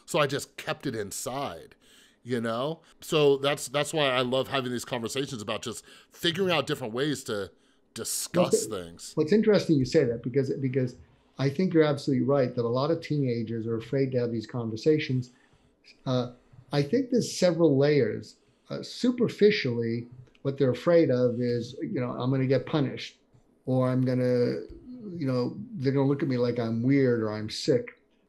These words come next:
Speaker 2: Another thing they're afraid of, but not as conscious of it as that, is that it's gonna be a sort of, I wouldn't say belittle, but just sort of disregard, "Oh, that's no big deal."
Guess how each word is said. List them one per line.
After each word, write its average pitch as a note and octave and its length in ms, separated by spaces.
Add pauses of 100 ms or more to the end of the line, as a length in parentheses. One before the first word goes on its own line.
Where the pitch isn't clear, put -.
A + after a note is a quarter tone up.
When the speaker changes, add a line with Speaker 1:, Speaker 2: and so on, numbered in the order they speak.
(140)
Speaker 2:
Another G3 360
thing C#3+ 280
they're A#2+ 240
afraid C3 440
of, G#2+ 140
but B2 100
not E3+ 300
as B2+ 140
conscious E3+ 720 (480)
of B2 120
it A2+ 100
as A2 260
that, C#3 460 (520)
is C3 340
that C3 260 (440)
it's C#3 180
gonna F#3 200
be E3 480
a C#3 260
sort E3+ 200
of, D3+ 220 (140)
I - 40
wouldn't A3 220
say F#3+ 120
belittle, B2 680
but A#2 200
just G3 260
sort F3+ 160
of C#3+ 180
disregard, C3+ 640
"Oh, E3 100
that's E3 240
no D#3+ 120
big C3 240
deal." B2+ 420